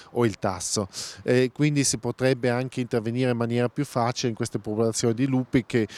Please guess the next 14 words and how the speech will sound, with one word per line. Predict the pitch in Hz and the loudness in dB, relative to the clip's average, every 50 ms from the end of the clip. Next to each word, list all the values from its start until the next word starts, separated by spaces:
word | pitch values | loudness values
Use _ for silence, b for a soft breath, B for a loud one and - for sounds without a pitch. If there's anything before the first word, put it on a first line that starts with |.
| B B | B B
secondo | B - - 110 104 113 113 110 | B -2 -2 0 0 0 0 0
me | 107 113 120 123 120 | 2 2 2 2 0
bisogna | 113 110 - - 120 113 113 110 - | 0 -2 -2 -2 -2 -2 -2 -4 0
assolutamente | 127 131 143 - - - 123 120 - - 113 113 123 127 120 - 120 | 2 2 2 2 0 -2 -2 -2 0 0 0 2 2 0 0 0 0
intervenire | 113 98 - 117 113 123 123 120 123 127 127 | 0 2 0 0 2 2 2 2 2 2 0
per | 110 - 113 110 | 0 -2 -2 0
la | 113 110 | 0 -2
situazione | - - - 117 113 - - 123 120 117 110 | -2 -2 -2 -2 -2 0 0 -2 0 -2 -2
che | - - 107 | -2 0 0
adesso | 104 104 110 110 110 - - 120 | 0 2 0 0 0 0 0 0
non | 110 107 104 104 | -2 -2 -2 -2
è | 98 | -4
più | - - 98 | -4 -4 -4
sostenibile. | - - 98 - - 107 95 95 95 82 101 98 98 | -4 -4 -4 -4 -4 -4 -2 -2 0 0 0 -2 -2